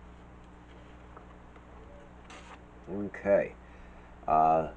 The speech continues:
so here I did some more, like I said, it could be, well, actually, I think here I was toying around with the idea of maybe, like, a Western Reaper, like a gunslinger.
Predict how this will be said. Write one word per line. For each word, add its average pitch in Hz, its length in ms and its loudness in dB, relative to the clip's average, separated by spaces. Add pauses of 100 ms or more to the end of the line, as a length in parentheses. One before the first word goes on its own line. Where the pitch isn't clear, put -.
(140)
so 92 220 -4
here 139 640 -2
I 90 160 2
did 95 480 0
some - 260 -4
more, 117 800 2 (960)
like 196 100 0
I - 40 -2
said, - 200 -2
it 104 240 0 (100)
could 131 220 -2
be, 117 520 0
well, 107 140 6
actually, 113 340 4
I 95 80 6
think 113 260 -2 (160)
here 147 320 2
I 90 60 4
was - 200 -4
toying 113 300 0
around 98 260 2
with 90 140 -6
the 95 100 0
idea 90 320 0
of 82 120 -4
maybe, 95 420 -2
like, - 260 -6
a 85 80 0
Western 95 600 -2
Reaper, 147 560 -6
like 180 120 -10
a 78 240 -2 (160)
gunslinger. 120 720 -2